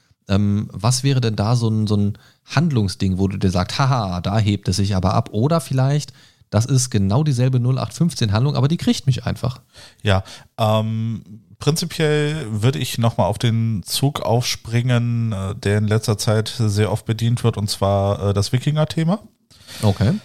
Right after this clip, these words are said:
Speaker 2: Ähm, würde es aber insofern,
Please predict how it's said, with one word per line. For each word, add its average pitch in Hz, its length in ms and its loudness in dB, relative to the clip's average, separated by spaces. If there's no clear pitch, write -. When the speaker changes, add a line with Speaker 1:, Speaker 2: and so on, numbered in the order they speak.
Speaker 2:
Ähm, 120 540 0
würde 110 540 0
es 156 200 -2
aber 139 440 0
insofern, 110 920 0